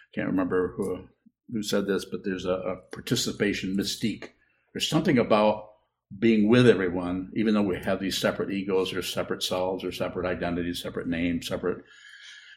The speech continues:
birth dates, and just on and on and on, all the separate things. There's some kind of incredible participation that, that transcends our thinking process.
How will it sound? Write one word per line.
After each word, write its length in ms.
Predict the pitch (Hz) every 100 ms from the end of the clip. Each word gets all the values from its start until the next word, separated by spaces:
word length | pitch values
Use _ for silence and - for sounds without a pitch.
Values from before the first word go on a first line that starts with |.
| _ -
birth 360 | 85 110 - -
dates, 360 | 92 87 -
and 140 | 90 90
just 180 | 87 -
on 200 | 101 101
and 120 | 92
on 140 | 92
and 100 | 92
on, 140 | 90 87
all 240 | 95 110
the 80 | 101
separate 440 | - 107 - -
things. 540 | - 104 95 98 - - -
There's 260 | 110 -
some 320 | - 147 151
kind 320 | 139 131 117 113
of 180 | 104 - - - - _ -
incredible 760 | 101 - - 117 107 110 107
participation 840 | - 90 101 - - 90 87 98 87
that, 400 | 101 - - 113
that 140 | 98
transcends 720 | - 110 104 92 - 98 92 87
our 200 | 90 82
thinking 360 | - 95 92 -
process. 600 | 95 90 - 90 90